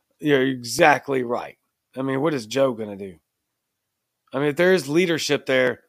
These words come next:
it's Barack Obama and Susan Rice. It ain't Joe Biden. He can't even get a paragraph out, and he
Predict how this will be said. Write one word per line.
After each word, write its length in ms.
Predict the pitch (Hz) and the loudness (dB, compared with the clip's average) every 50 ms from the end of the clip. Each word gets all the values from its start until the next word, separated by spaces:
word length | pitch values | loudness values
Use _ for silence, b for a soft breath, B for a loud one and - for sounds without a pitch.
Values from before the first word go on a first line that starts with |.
| _ _ _ _ _ _ _ _ _ | _ _ _ _ _ _ _ _ _
it's 380 | 110 123 131 123 - - - - _ | -8 -6 -6 -6 -6 -10 -14 -14 _
Barack 460 | 127 120 131 135 135 135 131 127 - | -16 -6 -2 0 4 4 4 4 2
Obama 400 | - 123 117 113 120 120 120 117 | 0 -4 -2 0 0 0 0 -2
and 120 | 110 104 95 | -4 -8 -10
Susan 320 | - - 131 120 110 101 | -12 -10 -10 -10 -10 -10
Rice. 480 | 104 120 127 120 104 95 85 - - - _ _ _ _ _ _ _ _ _ _ _ _ _ _ _ _ - | -8 -6 -6 -6 -6 -8 -12 -16 -18 -18 _ _ _ _ _ _ _ _ _ _ _ _ _ _ _ _ -10
It 120 | 113 113 | -4 -2
ain't 280 | 123 135 147 147 113 98 | 0 0 0 -2 -4 -4
Joe 220 | 123 135 139 139 | -4 -2 -2 -2
Biden. 440 | 123 127 123 123 123 117 98 87 82 _ _ _ _ _ | 0 0 -2 -2 -2 -6 -10 -14 -20 _ _ _ _ _
He 140 | - 143 147 | -12 -12 -10
can't 220 | - 143 139 135 | -6 -4 -4 -4
even 120 | 131 127 117 | -4 -4 -6
get 120 | 117 101 | -8 -10
a 40 | - | -12
paragraph 680 | - - - 117 135 143 135 101 110 107 104 95 - | -12 -10 -4 0 0 0 0 -2 -6 -10 -10 -10 -8
out, 140 | 107 110 110 | -8 -8 -8
and 80 | 98 104 | -8 -10
he 80 | 107 | -18